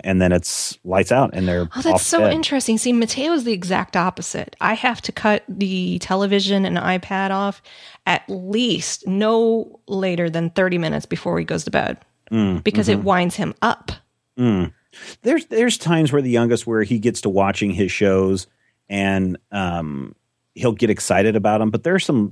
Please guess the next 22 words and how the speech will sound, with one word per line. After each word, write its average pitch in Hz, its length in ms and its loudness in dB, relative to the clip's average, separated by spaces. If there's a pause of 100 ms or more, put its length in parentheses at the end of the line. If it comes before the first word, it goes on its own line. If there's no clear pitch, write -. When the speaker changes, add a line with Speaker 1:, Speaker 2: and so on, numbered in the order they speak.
Speaker 1:
these 95 240 -2
videos 104 340 2
that 98 60 2
he's 90 120 0
been 95 160 -2
watching, 92 320 0
which 95 140 0
I 156 100 2
think 110 180 0
are 95 80 0
really 95 260 0
dumb, 92 480 0 (440)
but 120 160 -2
they're, 117 120 4
like, 101 180 2
unboxing 117 600 0
videos 131 560 2
of, - 100 2
Speaker 2:
Oh, 285 60 0
yeah, 285 60 2
Speaker 1:
like, - 180 2
Speaker 2:
yeah. 254 220 -4